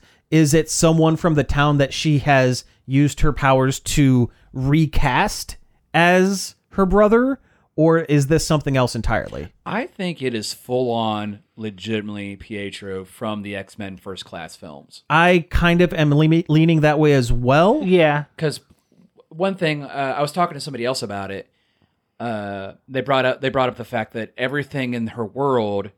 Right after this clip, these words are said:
Speaker 2: has to manipulate to be from that time period. So that particular episode was set in the eighties. That is eighties Pietro.
Speaker 1: Oh,
Speaker 3: That's true.
Speaker 1: okay, that makes sense.
Speaker 3: Yeah,
Speaker 1: because
Speaker 3: that's what,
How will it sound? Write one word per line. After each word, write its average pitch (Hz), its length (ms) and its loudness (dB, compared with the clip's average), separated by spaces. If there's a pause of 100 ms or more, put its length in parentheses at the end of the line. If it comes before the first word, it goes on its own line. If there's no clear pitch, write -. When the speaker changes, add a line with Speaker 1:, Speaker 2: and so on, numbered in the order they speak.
(160)
Speaker 2:
has 123 540 -8
to 113 680 -6 (320)
manipulate 135 720 -4
to 131 80 -8
be 117 360 -6 (380)
from 147 500 -2
that 123 220 -4
time 120 300 -6
period. 71 480 -18 (380)
So 127 300 -2
that 127 220 -2
particular 143 360 -6
episode 147 360 -4
was 117 120 -6
set 127 240 -4
in 117 80 -6
the 117 120 -2
eighties. 107 560 -6 (560)
That 147 320 -2
is 131 580 -2 (200)
eighties 123 480 -6
Pietro. 104 800 -14 (520)
Speaker 1:
Oh, 247 280 4
Speaker 3:
That's 123 100 2
true. - 180 4
Speaker 1:
okay, 180 360 4
that 156 200 2
makes 170 180 2
sense. 151 320 0
Speaker 3:
Yeah, 202 240 4
Speaker 1:
because 190 480 4
Speaker 3:
that's 185 40 -6
what, 175 80 -12